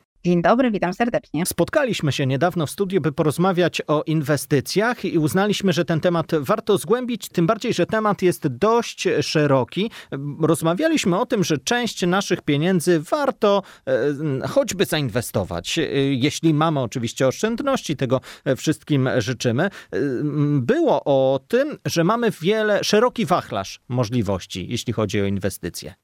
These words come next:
Speaker 1: Zanim, e, trochę o tym wachlarzu opowiem, mm, to przypomnijmy sobie taką sytuację, gdzie chcemy inwestować, chociażby kupić akcje. Wówczas potrzebujemy w tym celu założyć rachunek inwestycyjny,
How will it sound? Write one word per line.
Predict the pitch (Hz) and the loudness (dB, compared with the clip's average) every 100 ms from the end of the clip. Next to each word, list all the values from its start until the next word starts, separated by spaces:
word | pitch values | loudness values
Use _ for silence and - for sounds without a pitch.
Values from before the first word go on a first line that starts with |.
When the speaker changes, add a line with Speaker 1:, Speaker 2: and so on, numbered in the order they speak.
| _ | _
Speaker 1:
Zanim, | 214 196 240 247 240 226 | -8 0 2 4 4 2
e, | 220 208 | 2 0
trochę | - 262 262 - | 0 0 2 0
o | 208 | 0
tym | 214 202 | -2 0
wachlarzu | 196 - 226 294 196 | 0 2 4 4 2
opowiem, | 175 - 170 160 190 226 247 _ - | -2 -4 -6 -4 0 0 -2 _ 0
mm, | 214 202 202 | 2 2 0
to | 220 | -4
przypomnijmy | - 214 196 220 240 247 220 | -2 2 2 4 4 2 2
sobie | 220 202 196 | -2 -2 -2
taką | 190 196 | -2 -4
sytuację, | - 180 - 196 220 - 196 | -6 -4 4 4 4 0 -2
gdzie | - - 185 175 175 - _ _ | -2 -4 0 2 0 -4 _ _
chcemy | _ - 208 214 202 190 190 | _ 0 2 4 2 0 0
inwestować, | 185 180 180 - 196 185 - | -2 -2 -2 0 2 0 -2
chociażby | - - 196 190 180 190 _ _ _ | -4 0 0 0 -2 -4 _ _ _
kupić | 294 226 190 - | -2 0 -2 -2
akcje. | 160 - - - 247 - _ _ _ | -4 -4 -2 0 0 -4 _ _ _
Wówczas | 247 254 262 247 | -2 0 0 0
potrzebujemy | - 220 - 214 196 196 240 262 233 214 | -4 -8 -2 -2 0 2 4 6 4 2
w | 208 | 0
tym | 208 | -4
celu | 208 214 202 | 0 0 2
założyć | 190 185 185 175 | 2 2 0 0
rachunek | 165 - 220 208 208 | -2 0 2 2 2
inwestycyjny, | 185 180 - _ - 175 180 185 | -2 -4 -8 _ -2 -2 0 0